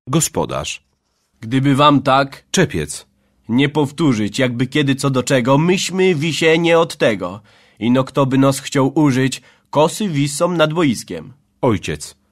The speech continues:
Speaker 2: Toście zawdy mocny pyskiem.
Speaker 1: Czepiec.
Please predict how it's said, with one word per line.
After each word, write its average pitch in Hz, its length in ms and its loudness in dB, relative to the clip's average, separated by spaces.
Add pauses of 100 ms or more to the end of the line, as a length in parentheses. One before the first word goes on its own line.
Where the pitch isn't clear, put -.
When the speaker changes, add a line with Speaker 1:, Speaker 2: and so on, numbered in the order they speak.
(280)
Speaker 2:
Toście 113 360 -4
zawdy 131 420 2
mocny 139 400 2
pyskiem. 104 680 -4
Speaker 1:
Czepiec. - 640 -4